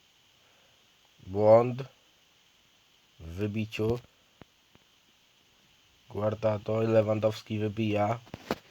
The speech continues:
Sześćdziesiąta pierwsza minuta meczu. Oj, oj, oj, błąd. Lozano. Jimenez.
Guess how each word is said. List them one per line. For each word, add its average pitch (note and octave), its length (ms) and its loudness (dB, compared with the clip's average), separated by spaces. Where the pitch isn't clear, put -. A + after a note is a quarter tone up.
Sześćdziesiąta A2 640 -4
pierwsza G#2+ 380 -6
minuta A2 560 0
meczu. G#2+ 420 -4
Oj, B2+ 300 10
oj, B2 240 10
oj, B2+ 340 10
błąd. B2 560 8
Lozano. C3 800 6
Jimenez. C3+ 880 4